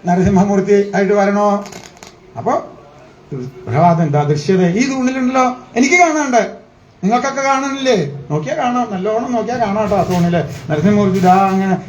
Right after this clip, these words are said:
ചിരിച്ചുകൊണ്ട് ഇങ്ങനെ പുറത്തേക്ക് വരാൻ തയ്യാറായിട്ട് നിൽക്കുക. "എന്താ വിളിക്കാതെ, എന്താ വിളിക്കാതെ?" എന്ന് പറഞ്ഞ് നിൽക്കുക അദ്ദേഹം. പുറത്തേക്ക് വരണം അദ്ദേഹത്തിന്. അപ്പൊ നമുക്ക് അദ്ദേഹത്തിനെ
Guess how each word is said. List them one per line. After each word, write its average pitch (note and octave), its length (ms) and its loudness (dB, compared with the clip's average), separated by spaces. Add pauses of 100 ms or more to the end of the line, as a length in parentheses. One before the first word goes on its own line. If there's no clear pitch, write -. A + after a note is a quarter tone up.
(100)
ചിരിച്ചുകൊണ്ട് G#3+ 480 0
ഇങ്ങനെ G#3 360 0
പുറത്തേക്ക് G3+ 360 2
വരാൻ B3 320 4
തയ്യാറായിട്ട് B3 720 2
നിൽക്കുക. B3 420 -6 (180)
"എന്താ A#3+ 220 0
വിളിക്കാതെ, C#4+ 500 0
എന്താ C#4+ 200 -2
വിളിക്കാതെ?" C4 460 -2
എന്ന് C4 120 -4
പറഞ്ഞ് B3+ 160 -6
നിൽക്കുക B3+ 240 -4
അദ്ദേഹം. F#3+ 340 0 (480)
പുറത്തേക്ക് - 300 -8
വരണം D4 280 -6
അദ്ദേഹത്തിന്. C4+ 840 -4 (560)
അപ്പൊ - 140 -4
നമുക്ക് F#3 200 4
അദ്ദേഹത്തിനെ F#3+ 760 0